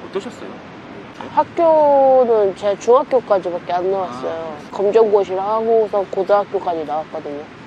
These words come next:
Speaker 2: 근데 중학교 때는 되게 왕따? 키도 작고 그 당시 중학교 때는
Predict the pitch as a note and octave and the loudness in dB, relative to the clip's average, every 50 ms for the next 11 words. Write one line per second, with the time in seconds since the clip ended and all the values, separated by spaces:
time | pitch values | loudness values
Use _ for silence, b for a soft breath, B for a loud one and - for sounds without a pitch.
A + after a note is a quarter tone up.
0 | - - - E3+ F#3 F3 D#3+ - - - - A3 A3+ B3 B3+ A#3+ - - A3+ A3 | -18 -12 -6 -2 -2 -2 -2 -4 -6 -2 2 4 4 4 4 2 0 0 2 2
1 | G#3 G#3 G#3 G3+ G3+ G3+ G3 F#3+ F3+ - G3+ F#3+ F#3 F#3 F3+ E3+ E3 D#3 D3 C#3 | 4 4 6 4 4 4 2 0 0 0 0 0 0 0 -2 -2 -4 -6 -8 -12
2 | - - - - - - - - - - - G3 G3+ G3 A3 A3 G#3+ G3+ F#3 F3+ | -14 -18 -20 -20 -20 -20 -20 -20 -12 -4 -2 0 2 2 4 2 4 2 2 0
3 | E3+ D#3+ - - - - - - - - - - F3 F#3 G3 F#3 - - G#3+ A3+ | 0 -2 -4 -10 -16 -20 -20 -20 -16 -10 -6 -4 -2 -2 -2 -2 -2 -2 -2 -2
4 | G#3+ - - - - - - - - - - - - - - E4 E4+ E4 E4+ E4 | -2 -4 -12 -20 -20 -18 -18 -18 -18 -20 -20 -14 -4 0 2 4 4 6 4 4
5 | D#4 D4 C4+ - - - - - - F#3+ F3+ - - G#3+ - A#3+ A3+ A3 G#3 F#3 | 6 4 2 0 -4 -10 -4 0 2 2 2 4 2 2 4 4 2 0 0 -2
6 | G3 F#3 E3+ D#3 D3+ - - F#3+ G3 F3 - F3+ - - F3 E3+ D#3+ | -2 -2 -2 -2 -4 -4 -4 -4 -4 -4 -6 -8 -8 -6 -8 -6 -6